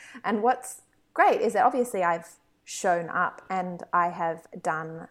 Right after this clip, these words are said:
the work. So there's been yang periods,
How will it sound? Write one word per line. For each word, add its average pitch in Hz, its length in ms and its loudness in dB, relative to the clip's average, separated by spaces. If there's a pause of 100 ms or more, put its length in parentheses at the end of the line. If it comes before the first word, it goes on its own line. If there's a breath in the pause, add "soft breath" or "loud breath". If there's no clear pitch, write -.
(120)
the 165 120 -4
work. 285 480 0
So 180 180 -2
there's 175 200 -6
been 175 320 -8
yang 180 460 -4
periods, 226 720 -2